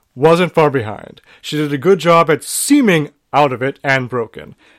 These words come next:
A very different broken from flaws, in parentheses, star, shutters, star, dot, dot, dot, dot, flaws, dot, dot, dot, close parentheses, period. Rowan's acting during the first scene of this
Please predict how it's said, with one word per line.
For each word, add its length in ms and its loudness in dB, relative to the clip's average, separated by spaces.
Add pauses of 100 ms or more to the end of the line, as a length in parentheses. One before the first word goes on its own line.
(160)
A 80 2
very 280 4
different 340 -2
broken 380 0
from 180 -8
flaws, 640 0 (140)
in 100 -12
parentheses, 560 -6
star, 520 -4
shutters, 540 -4
star, 460 -6 (160)
dot, 180 -2
dot, 180 -4
dot, 200 -4
dot, 200 -2 (160)
flaws, 520 0 (160)
dot, 200 0
dot, 200 -4
dot, 240 -2
close 240 -4
parentheses, 580 -8
period. 460 -4 (960)
Rowan's 340 6
acting 340 0
during 180 0
the 80 -6
first 260 -2
scene 140 -4
of 80 -6
this 240 -6